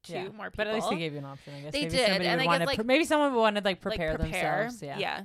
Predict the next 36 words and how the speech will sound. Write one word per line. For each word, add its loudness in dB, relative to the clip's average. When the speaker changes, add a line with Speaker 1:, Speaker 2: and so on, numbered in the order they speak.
Speaker 1:
So, 0
um, -6
but, -4
like, -4
in -8
that -8
point -12
too, -10
I'm -14
like, -12
so -10
my -8
water's -4
broken. -12
Speaker 2:
Mm-hmm. -8
Speaker 1:
She's, -10
like, -10
basically, -10
like, -12
crown-, -6
she's -20
not -16
crowning, -16
but -12
she's, -6
<laughs> -16
like, -4
close, 0
um, -4
'cause -12
I've -6
been -18
pushing. -12
So -16
she's -14
also -12